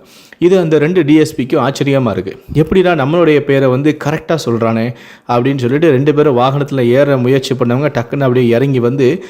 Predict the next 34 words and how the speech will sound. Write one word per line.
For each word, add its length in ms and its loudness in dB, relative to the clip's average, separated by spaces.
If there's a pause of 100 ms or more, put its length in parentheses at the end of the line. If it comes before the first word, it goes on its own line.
(200)
பிச்சைக்காரனே 560 0
வந்து 280 -2
கூர்ந்து 360 2
பார்க்குறாங்க. 520 -4 (880)
"நீ 120 0
யாரு? 520 0
எப்படி 380 0
உனக்கு 320 0
வந்து 180 0
என்னுடைய 540 2
பேர்லாம் 340 2
தெரிஞ்சுது? 440 -2
அது 200 0
எங்க 180 0
பேரை 220 2
கரெக்டா 360 -2
நீ 100 -4
சொல்றியே?" 420 0
அப்படின்னு 260 0
சொல்லி 440 0 (320)
அவங்க 260 0
கிட்ட 160 0
திரும்பவும் 360 -2
பேச்சு 280 -2
கொடுத்துருக்காங்க. 480 -6 (340)
அப்பவும் 340 0
வந்து 280 0
அந்த 340 2
பிச்சைக்காரங்கிட்டேருந்து 680 -2
வேற 200 0
எந்த 160 -2
விதமான 360 0
பதிலும் 320 -2
வரல. 260 -4